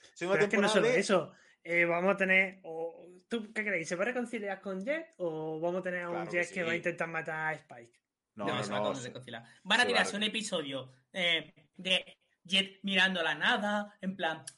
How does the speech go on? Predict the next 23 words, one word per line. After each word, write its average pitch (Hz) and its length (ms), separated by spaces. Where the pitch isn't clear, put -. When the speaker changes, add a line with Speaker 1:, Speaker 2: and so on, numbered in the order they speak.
Speaker 3:
"Joder, 208 280
que 202 120
sea 196 160
me 185 120
pasé". 233 640
Spike 196 460
como, 180 320
"Jo, 240 220
ahora 247 140
tiene 254 160
una 247 140
familia 240 640
y 214 280
no 214 100
sé 220 120
qué, 254 100
no 269 60
sé 254 200
cuánto, 320 320
y - 20
quiero 247 140
estar 247 200
con". 240 120